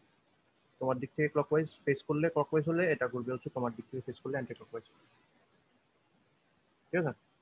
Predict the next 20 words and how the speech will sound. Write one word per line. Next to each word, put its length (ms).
just 200
ফেস 180
করবা, 240
ফেস 220
করে 160
তুমি 160
যদি 140
দেখবা 240
হচ্ছে 140
তোমার 220
দিক 100
থেকে 140
ক্লকওয়াইজ 320
একটা 180
ঘুরে, 200
তোমার 200
দিক 180
থেকে 160
অ্যান্টি 180
ক্লকওয়াইজ 460